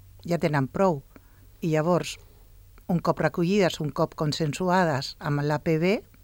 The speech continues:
Autoritat Portuària Balear, a lo millor ens convoquen al Consell d'Entitat, ens presenten allà un regal molt mono, embolicat amb un llaç, amb tot decidit,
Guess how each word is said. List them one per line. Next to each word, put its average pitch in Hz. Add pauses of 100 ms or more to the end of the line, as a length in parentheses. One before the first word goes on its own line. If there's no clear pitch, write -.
(140)
Autoritat 147
Portuària 156
Balear, 160 (840)
a 180
lo 170
millor 160
ens -
convoquen 165
al 160
Consell 170
d'Entitat, 180 (420)
ens 151
presenten 170
allà 165
un 160
regal 165
molt 165
mono, 233 (100)
embolicat 160
amb 165
un 180
llaç, 220
amb 165
tot 190
decidit, 165